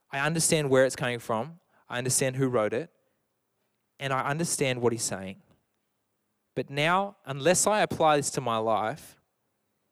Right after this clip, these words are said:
I'm like that idiot James is talking about. So I'm gonna look in the mirror for a second, look at my spiritual self.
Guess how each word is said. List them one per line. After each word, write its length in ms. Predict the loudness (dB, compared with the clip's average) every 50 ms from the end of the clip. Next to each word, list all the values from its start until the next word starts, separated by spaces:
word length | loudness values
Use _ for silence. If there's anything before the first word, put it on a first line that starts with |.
| _ _ _ _ _ -6
I'm 200 | -4 -4 -2 0
like 260 | 0 0 0 0 0
that 220 | 0 0 0 -2
idiot 320 | -4 -8 -6 -6 -6 -6 -6
James 280 | -6 -6 -6 -6 -8
is 80 | -12 -8
talking 300 | -6 -6 -6 -6 -8 -10
about. 320 | -14 -14 -14 -16 -16 -20 -20 _ _ _ _ _ _ _ _ _ _ _ -20 -20 -20 -20 -20 -20 _ _ _ _ _ _ _ _ _ _ _ _ _ _
So 320 | -2 2 4 6 6 4 2 -2 _ _ _ _ _ _ _ _ _ _ _ -6
I'm 80 | -2
gonna 140 | 0 0 0
look 180 | 0 0 0 0
in 80 | 0
the 80 | 0 0
mirror 420 | 2 4 4 4 4 2 0 -4 -12
for 180 | -10 -6 -4 -4
a 80 | -4 -6
second, 380 | -8 -12 -14 -12 -14 -10 -8
look 120 | -8 -6 -4
at 60 | -4
my 80 | -4
spiritual 420 | -4 -4 -2 -2 -4 -4 -4 -4 -2
self. 440 | -2 -2 -2 -6 -10 -14 -20 -20